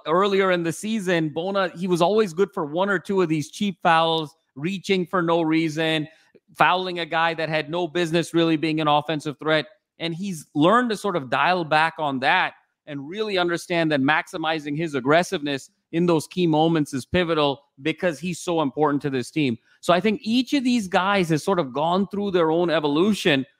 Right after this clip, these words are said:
And the next guy that I think we're gonna be really excited to see is Berke, because I think him stepping back, Will,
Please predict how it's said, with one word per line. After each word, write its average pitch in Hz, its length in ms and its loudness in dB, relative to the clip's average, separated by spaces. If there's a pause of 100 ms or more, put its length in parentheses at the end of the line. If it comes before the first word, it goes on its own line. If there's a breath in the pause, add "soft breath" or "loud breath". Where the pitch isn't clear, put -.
(180)
And 170 160 -2
the 156 100 2
next 202 360 0
guy 214 480 2
that 156 140 -4
I 147 120 -2
think 208 360 -6
we're 170 220 2
gonna 180 160 0
be 165 140 -2
really 180 380 0
excited 175 380 0
to 160 60 -4
see 170 200 -4
is 120 120 -6
Berke, 147 640 0 (260)
because 180 220 -4
I 190 80 2
think 247 260 -2
him 233 300 0
stepping 202 720 -2
back, 127 440 0
Will, 226 340 2